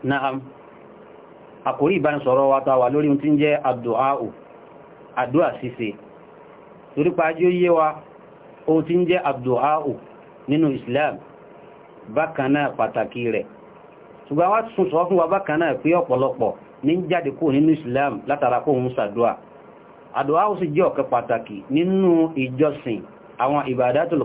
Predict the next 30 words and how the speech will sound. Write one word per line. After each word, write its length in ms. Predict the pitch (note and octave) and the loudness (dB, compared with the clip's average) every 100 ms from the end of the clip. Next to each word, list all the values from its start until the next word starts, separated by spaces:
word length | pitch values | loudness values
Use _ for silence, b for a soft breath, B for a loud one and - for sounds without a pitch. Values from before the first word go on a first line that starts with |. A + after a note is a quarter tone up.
| G#2 | -2
qawliya, 460 | A2+ A#2 D#3 D#3+ A2 - | -2 0 2 2 0 -4
àwọn 220 | - B2+ A#2+ | -4 -2 0
ìjọsìn 200 | B2+ C#3+ | 0 0
tá 80 | |
a 80 | C#3 | -2
máa 180 | B2 C3 B2+ | 0 -2 -2
fi 360 | B2+ A#2 A2+ A2+ | -6 -4 -4 -6
ahun 360 | A2 A2+ B2+ B2 - | -4 -4 -2 -6 -4
ṣe 220 | A#2 A2 - | -6 -6 -8
àbí 140 | A2 | -8
gbólóhùn 400 | C3+ C#3+ C#3 A2+ - | 0 2 2 -2 -8
ṣe. 100 | F#2+ - - - - - - - - | -12 -12 -20 -20 -20 -20 -20 -20 -4
Táyé 180 | C#3+ F3+ | -4 -2
sì 140 | F3 | -4
dojú 340 | C3+ D3 D3 E3+ | 0 0 2 0
ẹ̀ 140 | B2+ - | 0 0
kọ 60 | |
nǹkan 320 | A2+ A2+ A#2+ A2 | -4 -4 -6 -2
míì 200 | C3 D3 - - | -2 -2 -6 -8
lẹ́yìn 220 | B2+ D3 | -4 -2
ọba 260 | B2+ G#2+ A2 A2 G#2 G2 - | -2 0 0 2 0 -4 -6
Adẹ́dàá. 540 | A2 C#3 B2+ A2 A#2+ B2 - - - - - - - - - - - - | -2 -2 0 0 -2 -6 -18 -20 -20 -20 -20 -20 -20 -20 -20 -20 -20 -6
Àwa 260 | C#3+ E3+ G3 | 0 2 0
ní 120 | G#3 | 0
bùkátà 500 | F3 C#3 E3 F#3 E3+ A#2+ | -2 -2 -2 0 -2 -2
sí 60 | C#3+ | -2
ká 120 | D#3+ | -2
mọ 120 | D3+ | -2
pàtàkì 600 | A#2+ B2 B2 A#2 - C#3 | 0 -2 0 -4 0 0
rẹ̀ 160 | B2+ | 2